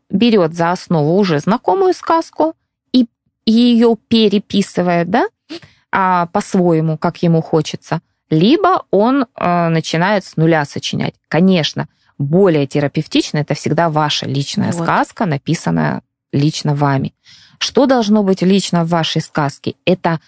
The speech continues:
Speaker 1: такие моменты, которые никто не знает, кроме вас. Это какие-то определенные даты, события, ну, чтобы сказка действительно была именно вашей, да, личной.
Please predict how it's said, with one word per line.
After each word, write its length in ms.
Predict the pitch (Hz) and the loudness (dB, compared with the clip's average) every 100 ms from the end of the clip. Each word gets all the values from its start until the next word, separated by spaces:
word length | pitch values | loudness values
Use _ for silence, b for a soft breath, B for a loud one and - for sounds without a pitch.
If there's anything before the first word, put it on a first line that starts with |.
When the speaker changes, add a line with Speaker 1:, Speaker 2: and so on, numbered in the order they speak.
| _ | _
Speaker 1:
такие 340 | - 165 - 190 | -6 -4 0 2
моменты, 480 | 170 170 269 403 - | 4 2 2 0 -2
которые 360 | 147 - 233 | -2 0 2
никто 440 | 185 175 - - 208 | 2 0 -4 -2 2
не 120 | 202 | 2
знает, 300 | 170 170 165 - | 2 0 -2 -2
кроме 300 | 165 160 160 | -2 0 0
вас. 300 | 143 135 - | 0 -4 -6
Это 140 | - 247 | -4 -2
какие-то 400 | 233 - 247 220 | -2 -2 -2 -2
определенные 640 | - 208 214 240 226 226 | 0 0 2 4 4 2
даты, 440 | 151 147 147 - 143 | 2 -2 -2 -6 -8
события, 840 | - 208 185 151 143 - 143 139 - b b b | -2 -2 0 0 0 -2 -4 -4 -6 b b b
ну, 60 | - | -10
чтобы 240 | - 175 | -2 -2
сказка 340 | - 165 - 156 | -2 -4 -2 -2
действительно 580 | 165 - 180 143 143 | -2 -2 -2 0 -2
была 280 | 143 147 135 | 0 0 0
именно 300 | 131 139 143 | 0 0 0
вашей, 480 | 156 185 147 - - | 0 0 0 -4 -4
да, 180 | 143 170 | -2 0
личной. 540 | 156 165 - - - | 2 0 -2 -8 -10